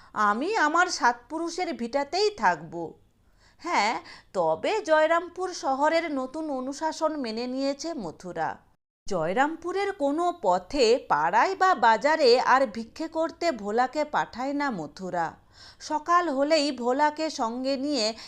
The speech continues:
এক একদিন শিমুলতলার কুড়ে থেকে বের হয় মথুরা। সাঁকো পার হয়ে, খোয়া মাখানো সড়ক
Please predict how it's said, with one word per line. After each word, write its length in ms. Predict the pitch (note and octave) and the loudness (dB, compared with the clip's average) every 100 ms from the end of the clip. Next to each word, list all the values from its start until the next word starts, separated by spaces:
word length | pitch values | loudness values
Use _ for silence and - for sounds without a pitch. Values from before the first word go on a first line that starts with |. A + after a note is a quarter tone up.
| - | -2
এক 220 | C#4+ C#4+ | 0 2
একদিন 460 | E4+ D4 D4+ F4 F4+ | -2 -2 -6 -4 -6
শিমুলতলার 840 | - C4+ C#4+ D#4 D4 D#4 D#4 D#4 | -6 -4 -4 -6 -2 0 2 0
কুড়ে 360 | D#4 A#3+ B3 C4 | -2 -6 -2 -2
থেকে 360 | C#4 C4+ C#4+ | -2 -4 -4
বের 320 | A3 G#3 G#3 A3+ | -4 -2 -4 -2
হয় 220 | C4 C4+ | 0 0
মথুরা। 640 | B3 A#3+ C4 C4 C4+ F4 _ _ - - | -4 -8 -8 -2 -2 -2 _ _ -20 -12
সাঁকো 540 | - A3 G#3+ - D#4+ | -4 -4 -4 -2 -2
পার 420 | D#4+ G#3+ G#3 A3 A3+ | 0 2 4 4 2
হয়ে, 360 | C#4+ G#3+ G#3+ - - - | 2 2 0 -6 -20 -12
খোয়া 360 | C#4 D4 G4+ | -2 0 0
মাখানো 560 | F#4 C4+ C4+ D#4+ E4 E4 | 0 -2 0 -2 0 -4
সড়ক 500 | D#4+ A3 B3 D4 | -2 0 2 0